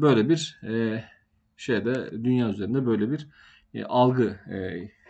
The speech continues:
oluşmuş durumda. Ama herhangi bir mevzuatta böyle bir şey geçmiyor şu ana kadar. En azından bizim ülkemiz için. E, bugün, e, Brezilya'da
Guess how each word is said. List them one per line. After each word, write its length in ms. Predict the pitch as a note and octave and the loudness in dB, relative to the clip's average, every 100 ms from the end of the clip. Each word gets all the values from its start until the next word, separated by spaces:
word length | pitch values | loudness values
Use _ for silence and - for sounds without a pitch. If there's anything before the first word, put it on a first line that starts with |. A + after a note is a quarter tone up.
| _ _ _ _ | _ _ _ _
oluşmuş 500 | C3 A2+ - G2 - | -2 -2 -2 -12 -12
durumda. 420 | G2 F#2 D3 G3+ - - - _ - | -10 -6 -6 -6 -10 -20 -20 _ -6
Ama 160 | C3+ C#3 | 0 2
herhangi 320 | C#3+ C3+ B2 | 4 2 2
bir 80 | A#2 | 0
mevzuatta 600 | A#2+ A#2 A2+ G#2 D3 B2 | -2 -2 -4 -2 0 2
böyle 200 | A2+ G#2+ | 0 0
bir 40 | |
şey 160 | - C3+ | -2 2
geçmiyor 420 | C3 B2+ G2 F2+ | 2 0 -6 -10
şu 160 | G2 | -8
ana 240 | F#2+ F#2+ - - - | -8 -10 -14 -18 -8
kadar. 240 | A2 G2+ | -4 0
En 60 | G#2+ | 0
azından 280 | G2+ G#2+ G#2 | 0 0 0
bizim 200 | G#2 G2 | 0 -2
ülkemiz 360 | - G2+ C#3+ | -4 -10 -10
için. 280 | - F#3+ G#3 _ - _ _ _ _ _ G#2+ | -8 -10 -10 _ -20 _ _ _ _ _ -8
E, 60 | G#2+ G#2 G2+ G#2 - _ _ _ - | -4 -4 -4 -8 -14 _ _ _ -8
bugün, 480 | C#3 E3+ F3+ E3 - | -2 2 2 0 -2
e, 460 | B2+ B2+ C3 B2+ B2+ - _ _ - | 0 2 2 0 -4 -14 _ _ -6
Brezilya'da 840 | A#2+ D3 D3+ D#3+ A#2 G2 E3+ | 2 2 4 4 2 2 -4